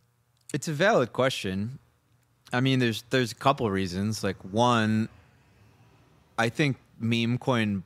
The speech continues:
markets themselves are kind of inefficient in a way that something like the Bitcoin market isn't. Um, another reason is that, like, I have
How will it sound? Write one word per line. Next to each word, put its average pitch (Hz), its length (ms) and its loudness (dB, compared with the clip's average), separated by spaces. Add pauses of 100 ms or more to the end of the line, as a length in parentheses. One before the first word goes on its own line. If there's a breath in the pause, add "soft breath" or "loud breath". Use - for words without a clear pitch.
(120)
markets 104 600 0
themselves 101 640 -2
are 95 140 -4 (100)
kind 107 300 -2
of 95 80 -4
inefficient 98 640 -4 (560)
in 107 120 0
a 104 40 0
way 101 220 2
that 92 160 -4
something 92 320 -4
like 90 240 -4
the - 80 -8
Bitcoin 92 440 -6
market 90 380 -6 (140)
isn't. - 440 -8 (840 soft breath)
Um, 90 640 -2 (720)
another 135 420 2
reason 107 640 0 (200)
is 98 140 -6
that, 98 380 0 (120)
like, 98 160 -4
I 104 120 0
have 107 200 0